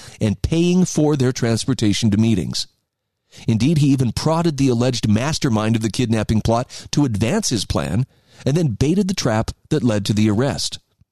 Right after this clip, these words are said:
Now, Greenwald says a review of not only the BuzzFeed reporting, but also the underlying court documents leaves little doubt that the primary impetus for this plot came over and over from the F B I.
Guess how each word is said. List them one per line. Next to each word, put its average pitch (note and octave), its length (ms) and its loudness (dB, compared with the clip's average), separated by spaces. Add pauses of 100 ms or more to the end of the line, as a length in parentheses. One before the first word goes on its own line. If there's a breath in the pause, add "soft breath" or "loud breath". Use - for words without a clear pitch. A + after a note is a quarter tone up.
(1400 loud breath)
Now, A#2+ 100 0
Greenwald D3+ 380 0
says D3+ 160 -2
a C3 60 2
review B2+ 560 2
of A2 180 0
not B2+ 160 0
only D3+ 200 2
the A2 120 -2
BuzzFeed A#2+ 560 0
reporting, G2 460 0 (300 loud breath)
but B2+ 100 0
also G#3 260 0
the D#3+ 140 0
underlying C3+ 460 2
court C3 280 -2
documents A2 600 -2 (520 soft breath)
leaves D3 260 0
little A3+ 220 2
doubt F3+ 300 2
that D3 120 -2
the B2+ 60 0
primary F#3 520 2
impetus C#3+ 400 0
for C3+ 120 -2
this A2+ 180 -2
plot D3+ 360 0 (320 loud breath)
came B2+ 280 0
over D3+ 400 0 (140)
and F#3 160 0
over A2 460 0
from A#2 320 0
the B2+ 160 2
F G#2 160 -2
B B2+ 140 2
I. C#3+ 340 -4